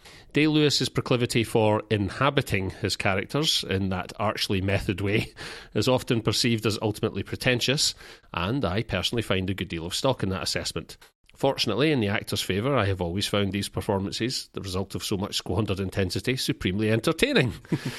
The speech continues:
Uh, consider Butcher Bill, the absolute highlight of Scorsese's otherwise underwhelming <laughs> Gangs of New York,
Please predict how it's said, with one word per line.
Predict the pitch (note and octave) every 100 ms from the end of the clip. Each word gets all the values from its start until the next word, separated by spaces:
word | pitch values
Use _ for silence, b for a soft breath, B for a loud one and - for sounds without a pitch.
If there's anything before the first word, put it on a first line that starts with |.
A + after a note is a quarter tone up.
| B -
Uh, | E2+ F2
consider | - G#2+ A2 F#2+
Butcher | F2+ G#2+ - A#2+
Bill, | D3+ D3+ G2+
the | G2+ G2+
absolute | G2 - G#2 F#2
highlight | D3 C#3 A2 -
of | -
Scorsese's | - G#2 A#2 A2 G#2
otherwise | A2 A2+ A2+ G#2 G#2+
underwhelming | G#2 G2+ G#2 G2+ G2
<laughs> | G2+
Gangs | G2+ G2
of | G2
New | G2
York, | F#2+ A#2 G#2